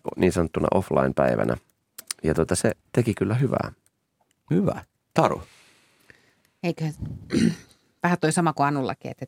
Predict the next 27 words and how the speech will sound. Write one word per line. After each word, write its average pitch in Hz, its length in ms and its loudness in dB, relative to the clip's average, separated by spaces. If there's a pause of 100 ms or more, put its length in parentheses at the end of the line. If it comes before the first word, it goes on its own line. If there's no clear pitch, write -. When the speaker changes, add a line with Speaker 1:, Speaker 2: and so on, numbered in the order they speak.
Speaker 3:
töitä 147 240 -2
tehdään, 139 380 -2
mutta 110 260 -8
sit 143 200 -6
ylipäätään 151 560 -4
niin 135 100 -6
kuin 135 140 -8
jotenkin - 320 -8
arjon 131 420 0
rutiineihin 127 680 -8
tarttuminen - 580 -8
on 76 80 -8
varmaan 92 340 -6
se 131 120 -4
juttu. - 360 -6
Ja - 120 -2 (540)
sit - 180 0
kun 143 140 0
arki 175 260 2
pukkaa 147 400 0
päälle, 135 320 2 (200)
mä 143 180 2
olin 143 300 -4
eilen 135 240 2
sellaisessa 127 400 -2
tilanteessa, - 640 -4
että - 280 -4